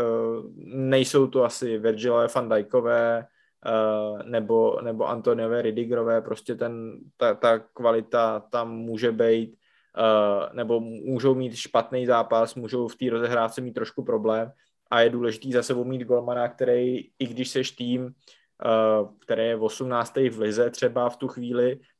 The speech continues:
tak nemusí každej míč nakopávat, eh, dopředu, ale můžeš si o-, od toho golmana pomoct a nebudeš se pod pressingem soupeřů dostávat tak pod tlak. Takže mít za sebou takhle jakoby,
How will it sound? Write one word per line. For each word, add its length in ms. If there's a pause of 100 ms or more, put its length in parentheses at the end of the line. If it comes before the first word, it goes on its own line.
tak 280
nemusí 600
každej 380
míč 400
nakopávat, 920
eh, 580
dopředu, 640 (240)
ale 160
můžeš 280
si 160
o-, 420
od 80
toho 180
golmana 380
pomoct 480
a 80
nebudeš 320
se 140
pod 200 (140)
pressingem 480
soupeřů 360
dostávat 400
tak 180
pod 100
tlak. 240 (400)
Takže 260
mít 140
za 80
sebou 240
takhle 300
jakoby, 420